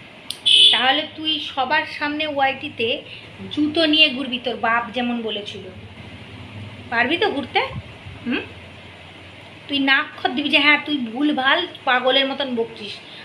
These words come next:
আত পাগলি, mental psycho, যে নিজের বাপ মাকে নিয়ে খিস্তি পারে নিজের শ্বশুর বাড়িতে গিয়ে, সে আবার ভ্যাগর ভ্যাগর করে। হুম? thread দিয়েছে? সবাই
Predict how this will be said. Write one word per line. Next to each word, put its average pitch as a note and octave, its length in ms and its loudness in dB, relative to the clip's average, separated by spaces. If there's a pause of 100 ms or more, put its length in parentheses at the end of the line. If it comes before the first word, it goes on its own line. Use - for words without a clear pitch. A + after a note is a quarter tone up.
(160)
আত B3 160 2 (140)
পাগলি, C4+ 320 2
mental C4 580 2
psycho, B3+ 600 0 (400)
যে B3+ 120 4
নিজের C#4 380 4
বাপ A#3 360 4
মাকে C4+ 340 2
নিয়ে D4+ 180 2
খিস্তি C4 560 -2
পারে C4+ 460 2 (460)
নিজের B3+ 420 2
শ্বশুর C4 420 -4
বাড়িতে B3+ 320 2
গিয়ে, A#3+ 260 0 (340)
সে B3 280 2
আবার D4 220 2
ভ্যাগর C4+ 420 4
ভ্যাগর C4 320 2
করে। D4+ 240 2 (480)
হুম? C4 140 0 (840)
thread A#3+ 400 2
দিয়েছে? D#4+ 440 4
সবাই C4 500 2